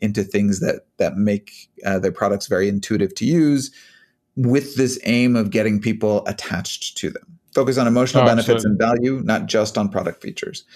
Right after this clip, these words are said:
Speaker 1: If your relationship with an offering is at the product feature level,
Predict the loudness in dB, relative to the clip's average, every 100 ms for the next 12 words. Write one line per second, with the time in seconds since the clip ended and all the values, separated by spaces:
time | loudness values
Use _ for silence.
0 | -18 -4 -2 -2 -2 0 2 2 2 0
1 | 2 0 2 2 2 0 -10 _ _ _
2 | _ -4 0 2 2 2 2 2 2 2
3 | 0 0 -2 -2 0 0 -2 -4 -2 -2
4 | 2 2 2 0 0